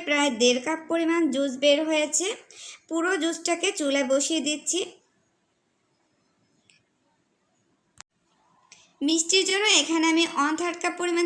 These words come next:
চিনি ব্যবহার করতেছি। যেহেতু তরমুজ একটা মিষ্টি জাতীয় ফল, সেক্ষেত্রে চিনির পরিমাণটা কম দিলেও হবে, তবে আপনারা চাইলে আরও বাড়িয়েও দিতে পারেন কিংবা পুরোপুরি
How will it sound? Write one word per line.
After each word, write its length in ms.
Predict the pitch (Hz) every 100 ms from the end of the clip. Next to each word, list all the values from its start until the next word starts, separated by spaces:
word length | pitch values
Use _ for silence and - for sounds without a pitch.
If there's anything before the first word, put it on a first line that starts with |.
| 339
চিনি 200 | 320 311 330
ব্যবহার 280 | 320 349 339
করতেছি। 440 | 330 - 330 - 440 - - - 330 247
যেহেতু 320 | 302 349 359 392 311
তরমুজ 440 | 277 269 294 339 349
একটা 160 | 349 349 277
মিষ্টি 240 | 285 349 339
জাতীয় 240 | 339 349 349
ফল, 120 | 392 440
সেক্ষেত্রে 380 | 320 262 254 269 254
চিনির 240 | 247 254 254
পরিমাণটা 340 | 269 285 285 285
কম 140 | 262 247 247
দিলেও 240 | 262 294 302
হবে, 260 | 311 294 330 - - - - - - 320
তবে 200 | 294 339 - 247
আপনারা 280 | 247 294 302
চাইলে 240 | 330 311 330 330 - 262
আরও 120 | 254 240
বাড়িয়েও 280 | 233 277 311
দিতে 160 | 330 339
পারেন 180 | 359 403 403
কিংবা 260 | 285 269 277
পুরোপুরি 380 | 285 285 294